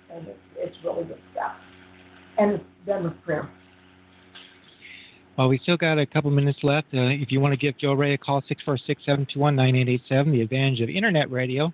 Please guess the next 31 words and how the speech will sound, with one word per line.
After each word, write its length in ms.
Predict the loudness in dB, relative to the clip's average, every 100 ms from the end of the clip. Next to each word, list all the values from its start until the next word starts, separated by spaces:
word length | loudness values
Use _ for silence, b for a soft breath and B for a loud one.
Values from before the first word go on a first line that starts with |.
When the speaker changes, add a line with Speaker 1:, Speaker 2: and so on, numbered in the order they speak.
| B B B B
Speaker 2:
is 120 | -4 0
we 140 | 0
can 300 | 0 -2 2
run 220 | 2 2
over 220 | 2 2
time 380 | 0 2 4 4
if 100 | 2 _
Joe 140 | 0
Ray 180 | 2 2
has 100 | 0
a 60 | -4
few 180 | -8 -2
minutes, 300 | 2 2 0
if 80 |
you 100 | 0
wanna 140 | 2 2
give 160 | 0
a 40 | -4
quick 200 | -6 -10 0
call. 320 | 2 2 0 B B B B B -2
Um, 240 | 0 0 0
otherwise, 540 | 0 2 0 2 0 -2 -6
um, 340 | -2 0 -2 -6 -16 -20 -20 -20 -20 -20 -20 -6
Joe 160 | 0 2
Ray, 200 | 2 2
we 180 | -2
appreciate 520 | -2 0 0 2 0 0 -2
you 320 | 2 2 0 0
filling 280 | 2 4
in 160 | 4 2 2
for, 340 | 2 2 -2